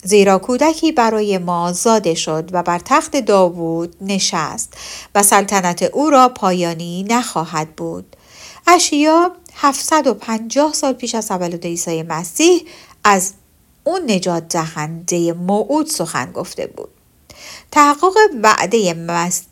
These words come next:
وعده در مسیح. لوقا نیز دید که خدا به وعدهٔ خود وفا کرده. سخنان فرشته به مریم را چنان نقل می‌کند:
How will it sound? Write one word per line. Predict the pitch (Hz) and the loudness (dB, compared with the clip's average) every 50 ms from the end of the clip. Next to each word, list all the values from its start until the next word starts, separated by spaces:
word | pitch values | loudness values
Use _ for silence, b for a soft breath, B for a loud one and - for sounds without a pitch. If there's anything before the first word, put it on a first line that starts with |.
| _ - - 65 - 196 | _ -18 -18 -8 0 4
وعده | 226 208 170 208 226 294 | 4 4 4 4 2 2
در | 285 269 202 190 165 | 4 4 4 4 2
مسیح. | 147 - - 175 - - - - 196 - _ _ _ _ B B B B B B B B B B | 0 -4 -4 -4 -4 -4 -6 -8 -12 -16 _ _ _ _ B B B B B B B B B B
لوقا | 392 415 403 427 440 403 427 427 | 8 8 10 8 6 6 4 2
نیز | 415 - - - - - _ _ _ _ _ - | 2 2 2 0 -2 -8 _ _ _ _ _ 2
دید | - 269 277 277 269 | 4 4 4 4 2
که | - 277 254 | 2 0 0
خدا | 233 - 214 190 196 202 208 | 2 2 2 4 4 4 4
به | 202 196 | 4 2
وعدهٔ | 180 185 180 180 180 247 254 | 4 4 4 4 4 2 2
خود | 247 - 190 180 175 | 2 0 -2 0 0
وفا | 165 160 160 - - - | -2 -4 -2 -4 -6 -6
کرده. | - - - 98 - - 85 69 - _ _ _ _ _ _ - | -6 -8 -8 -8 -8 -10 -12 -14 -14 _ _ _ _ _ _ -10
سخنان | - - 180 - 185 170 165 170 165 165 175 | -4 -4 -2 0 0 -2 -2 -4 -6 -6 -6
فرشته | - 214 202 202 202 - - 302 302 | -4 -2 -2 -2 -2 -2 -2 -2 -2
به | 269 294 | 0 0
مریم | 285 285 277 277 277 294 294 294 | 0 2 0 0 0 -2 -2 -2
را | 294 285 | -2 -4
چنان | 285 - - 302 285 294 302 330 339 339 | -4 -8 -10 -8 -4 -2 -2 -2 0 2
نقل | 320 285 269 269 262 220 | 4 4 4 4 2 -2
می‌کند: | 185 170 175 175 - - - - - - - | -6 -8 -10 -12 -10 -12 -12 -12 -12 -16 -16